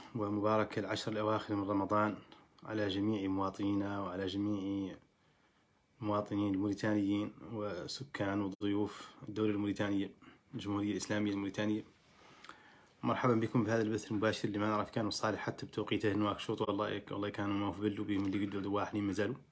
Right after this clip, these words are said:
مرحبا بذوك اللي يحضروا، يسووا كم عددهم كم،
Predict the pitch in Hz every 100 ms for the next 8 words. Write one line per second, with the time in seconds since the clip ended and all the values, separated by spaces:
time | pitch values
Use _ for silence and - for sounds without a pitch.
0 | - - - - - - - - - -
1 | 135 113 117 135 120 117 110 110 107 101
2 | 107 113 101 113 117 104 101 101 98 110